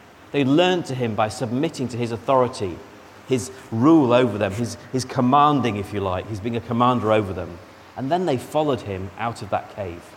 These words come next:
They didn't stay in the cave. They came out of the cave, out of that dark place, under the authority and leading of David, and they, and David became king of the kingdom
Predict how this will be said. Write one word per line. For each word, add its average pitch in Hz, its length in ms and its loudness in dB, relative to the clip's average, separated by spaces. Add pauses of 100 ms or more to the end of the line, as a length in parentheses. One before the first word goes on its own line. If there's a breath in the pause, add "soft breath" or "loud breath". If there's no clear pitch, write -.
(1400)
They 120 120 0
didn't 160 260 0
stay 147 300 -2
in 139 100 -2
the 131 80 -2
cave. 113 300 -6
They 104 120 -4
came 123 240 -4
out 120 160 -4
of 113 100 -10
the 113 60 -6
cave, 92 340 -8 (140)
out 110 120 -4
of 113 60 -8
that 120 200 -4
dark 131 320 2
place, - 520 -10 (1000)
under 151 260 0
the 135 140 0
authority 135 580 -2
and 120 160 -2
leading 135 360 -2
of 123 120 -6
David, 95 400 -4 (1300)
and 101 160 -8
they, 98 240 -2 (440)
and 95 220 -10
David 123 340 0
became 98 380 -10
king 104 420 -8
of 95 140 -14
the 98 60 -10
kingdom 92 500 -8